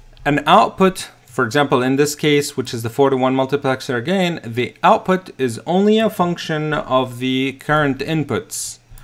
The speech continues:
Okay, so it's a function of W zero, W one, W two, W three, and S. There's no internal state whatsoever, which means that there is no storage element, and there shouldn't be a storage element there.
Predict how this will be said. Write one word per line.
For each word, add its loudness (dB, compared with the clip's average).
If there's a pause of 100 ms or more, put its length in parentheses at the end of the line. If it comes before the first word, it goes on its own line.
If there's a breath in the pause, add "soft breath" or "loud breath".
Okay, -2
so -2
it's -4
a -2
function 0
of -4
W -2
zero, 2
W 0
one, 0
W -2
two, -6
W -4
three, -6
and -8
S. -8 (440 soft breath)
There's 0
no 0
internal 0
state -2
whatsoever, -4
which -12
means -2
that -6
there -2
is -4
no 0
storage 0
element, -4
and -4
there -2
shouldn't -4
be -4
a -2
storage -4
element -6 (120)
there. -12